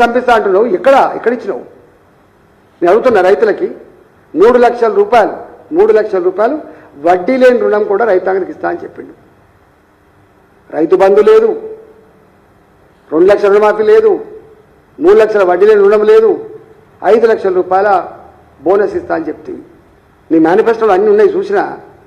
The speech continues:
పత్తికి, మక్కలకు, కందులకు, పెసర్లకు,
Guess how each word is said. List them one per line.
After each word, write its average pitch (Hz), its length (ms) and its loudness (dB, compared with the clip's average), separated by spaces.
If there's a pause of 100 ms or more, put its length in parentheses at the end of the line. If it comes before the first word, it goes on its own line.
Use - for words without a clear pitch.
(280)
పత్తికి, 214 520 0 (560)
మక్కలకు, 214 580 0 (380)
కందులకు, 220 720 2 (120)
పెసర్లకు, 220 800 0